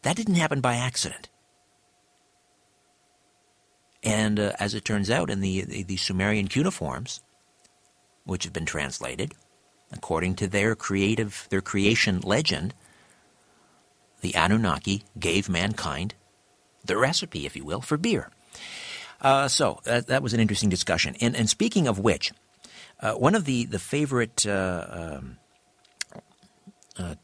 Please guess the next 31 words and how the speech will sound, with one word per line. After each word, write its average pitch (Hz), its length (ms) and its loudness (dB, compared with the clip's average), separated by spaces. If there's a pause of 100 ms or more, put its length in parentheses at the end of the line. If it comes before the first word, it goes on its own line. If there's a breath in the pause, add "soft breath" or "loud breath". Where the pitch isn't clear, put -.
(360)
tweeter, 101 440 0
uh, 87 160 -4
Twitter, 92 280 0
rather, 80 260 -4
Twitter, 98 400 2
uh, 82 100 2
applications 87 480 -2
that 85 80 -2
I 73 60 2
follow 92 300 2
is 90 100 -2
called 98 220 0
Unexplained 120 520 0
Pictures. - 460 -6 (840 loud breath)
And 113 200 4
they've 107 200 2
just 147 400 2 (300)
tweeted 120 480 0 (760)
a 110 80 0
remarkable 104 640 4
picture - 460 -8 (1200)
of 98 160 2
a 95 140 0
twenty-five 147 760 2 (120)
hundred 143 500 0
year 120 200 2
old 113 200 2
artifact 110 500 -2
found 120 300 0
in 101 100 -2
Istanbul, 82 580 -4